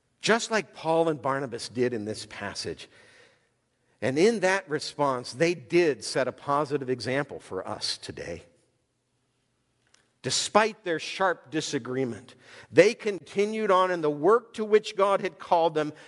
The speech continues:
commended to the grace of the Lord, and productive, Luke says twice in this brief text,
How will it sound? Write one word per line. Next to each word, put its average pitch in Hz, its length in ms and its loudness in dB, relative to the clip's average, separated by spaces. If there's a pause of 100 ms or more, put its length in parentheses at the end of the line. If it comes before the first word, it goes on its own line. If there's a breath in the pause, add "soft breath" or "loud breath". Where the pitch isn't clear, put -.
(180 loud breath)
commended 196 640 0
to 254 80 -2
the 233 100 0
grace 202 320 2
of 196 80 -2
the 180 100 0
Lord, 147 360 4 (240 loud breath)
and 156 240 -2
productive, 147 840 -2
Luke 160 200 2
says 147 400 -2
twice 269 460 4
in 214 100 -4
this 208 160 0
brief 175 320 -4
text, - 400 -4